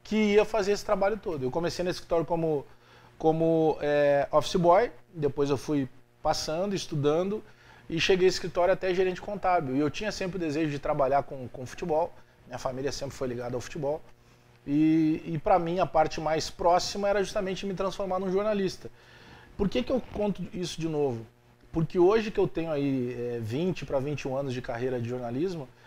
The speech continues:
é, quando chegou dois mil e dezoito, né, é, há cinco anos,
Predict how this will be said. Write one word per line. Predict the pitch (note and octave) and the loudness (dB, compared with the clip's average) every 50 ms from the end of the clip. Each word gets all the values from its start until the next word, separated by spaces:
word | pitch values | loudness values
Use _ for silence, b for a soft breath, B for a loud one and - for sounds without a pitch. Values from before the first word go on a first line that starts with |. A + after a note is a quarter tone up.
| B B B B B B B | B B B B B B B
é, | B2 B2 | -12 -10
quando | - - E3 F#3 | -6 -4 -4 -2
chegou | - - F3+ F3+ E3+ | 0 2 2 4 4
dois | E3+ D#3+ C3+ | 4 2 2
mil | C#3+ D3+ D3+ | 0 0 0
e | |
dezoito, | C3+ A#2+ A2+ C3 E3 G3+ G#3+ - - D#3+ | 0 0 0 2 2 2 2 0 -4 -8
né, | C#3 C#3+ C#3 - - - _ _ - B2 A2+ | -8 -8 -10 -14 -20 -20 _ _ -20 -20 -20
é, | A#2 A2+ | -16 -14
há | A2 A2 G#2+ | -14 -14 -14
cinco | - - - - - - C#3 C#3+ C3 - C#3 | -12 -14 -14 -12 -10 -8 -8 -6 -4 -2 -2
anos, | D3+ F3 F#3+ D#3 - - - - | -2 -2 -2 -6 -10 -12 -16 -18